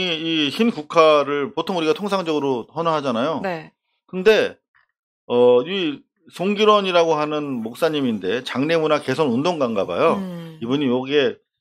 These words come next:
Speaker 1: 황실의 상징이다, 이 흰색
Speaker 2: 네.
Speaker 1: 국화가.
Speaker 2: 음.
Speaker 1: "아, 그래요? 어, 그러면 이제 바꿔 나가면 되겠네. 대중들이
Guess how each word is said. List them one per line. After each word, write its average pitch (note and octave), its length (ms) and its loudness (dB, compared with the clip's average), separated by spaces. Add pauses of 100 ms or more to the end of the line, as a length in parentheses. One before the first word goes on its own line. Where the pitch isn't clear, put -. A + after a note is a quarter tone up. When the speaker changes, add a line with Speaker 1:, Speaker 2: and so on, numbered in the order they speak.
(160)
Speaker 1:
황실의 F3 760 2 (460)
상징이다, B2 560 -6
이 E2 240 -16 (320)
흰색 D3 240 -2
Speaker 2:
네. D#3+ 40 -12
Speaker 1:
국화가. F2+ 600 -6
Speaker 2:
음. E3+ 320 -12 (840)
Speaker 1:
"아, B2+ 160 2
그래요? F3+ 360 2 (500)
어, F#3+ 140 -8
그러면 A3 280 2
이제 G#3 100 -4
바꿔 D3+ 240 0
나가면 E3 680 4
되겠네. C#3 680 -2
대중들이 C#3 680 -2